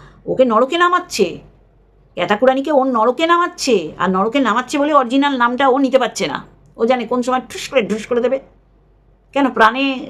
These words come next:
ভয় কেন? মানুষ সম্পর্কে বলবি, ভালোবেসে বলবি, তার নাম নিতে পারছিস না, তার মানে তোর কি পরিণতি বল? কেউ নেই তোর, কোনো কুলে কেউ নেই, না ঘাটকা না ঘাটকা। আজ তোর পরিণতির জন্য তুই একমাত্র দায়ী। আজকে সিঁদুর নিয়ে এত বড় স্পিচ দিয়ে দিলি,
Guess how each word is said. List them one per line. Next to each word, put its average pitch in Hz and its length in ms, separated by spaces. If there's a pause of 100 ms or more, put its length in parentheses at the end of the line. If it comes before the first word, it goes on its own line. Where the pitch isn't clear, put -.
(100)
ভয় 208 200
কেন? 240 160 (300)
মানুষ 202 260
সম্পর্কে 247 360
বলবি, 220 360
ভালোবেসে 196 400
বলবি, 226 380 (300)
তার 208 100
নাম 190 240
নিতে 262 160
পারছিস 262 380
না, 247 240 (360)
তার 190 60
মানে 226 120
তোর 233 220
কি 269 140 (140)
পরিণতি 226 380
বল? 196 240 (500)
কেউ 311 220
নেই 220 140
তোর, 151 180 (400)
কোনো 294 200
কুলে 302 260
কেউ 262 160
নেই, 170 140
না 214 160
ঘাটকা 233 280
না 214 140
ঘাটকা। 165 380 (520)
আজ 160 180
তোর 247 140
পরিণতির 247 440
জন্য 269 180 (100)
তুই 269 140
একমাত্র 214 440
দায়ী। 165 280 (920)
আজকে 277 460 (100)
সিঁদুর 254 340
নিয়ে 269 200
এত 233 180
বড় 233 140
স্পিচ 226 280
দিয়ে 220 140
দিলি, 170 200